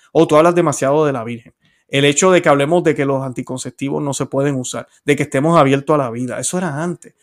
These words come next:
No podemos ser conejitos, no podemos tener familias ja-, grandes como las teníamos antes. Bueno, todo lo que era católico y se atesoraba antes es negado, es, eh, atacado. Yo personalmente aquí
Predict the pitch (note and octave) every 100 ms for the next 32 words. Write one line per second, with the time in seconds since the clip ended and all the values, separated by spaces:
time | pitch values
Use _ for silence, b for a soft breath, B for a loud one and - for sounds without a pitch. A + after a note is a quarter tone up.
0 | b - C#3 F3 F#3 F3+ D#3+ - E3+ B2+
1 | D#3 F3+ C3 E3 F#3 F3+ E3+ F3 E3 F3
2 | F3 C#3 D3+ C#3+ C#3 D#3+ F3 - C#3 C#3
3 | C3 C#3 D#3+ D#3+ D#3 C3+ E3 - b b
4 | _ F#3+ B3+ D#4 D#4+ C#4+ G3+ E3 C#3+ F#3+
5 | G3 D3+ C#3 D#3 D#3+ C#3+ C#3 C3 C3 B2
6 | C3 B2+ D3+ G#3 G3+ B3+ B3+ B3+ A#3+ _
7 | _ _ C#3 D3+ C3+ C3 E3+ G#3+ A3+ A#3
8 | A#3 _ _ C#3+ D#3+ - - - D3 C#3+
9 | C#3 C3+ B2+ D#3 G3 G#3+ A3 A3 _ _
10 | _ _ _ C#3 F#3 A#3 G#3 F3 E3+ E3+
11 | F#3+ F#3+ D#3+ A#3+ C#4